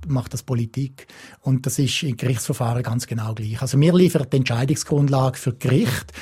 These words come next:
Und Gerichte sind ja wieder, äh, stellvertretend aus der Bevölkerung gewählt, zum Recht zu sprechen. Auf Basis von einem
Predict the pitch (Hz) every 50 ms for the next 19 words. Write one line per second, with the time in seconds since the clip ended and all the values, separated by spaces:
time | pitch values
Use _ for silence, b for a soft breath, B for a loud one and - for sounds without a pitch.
0 | B B B B B 165 127 - 139 127 151 180 139 120 - - 185 202 202 220
1 | 202 175 202 208 208 - 262 - - B B B B B B B B B _ _
2 | - 160 151 147 147 147 143 - - 139 135 151 - 170 - 196 208 220 220 196
3 | 170 - - 170 180 127 139 131 135 143 - - 180 175 - - - - 147 135
4 | 127 127 143 180 202 - - - - 151 151 170 175 170 160 190 185 120 - -
5 | - - - 147 123 107 - - - 160 185 180 180 - - - 156 131 139 165
6 | 185 - - 247 233 - - - - - 165 160 156 165 160 151 156 151 143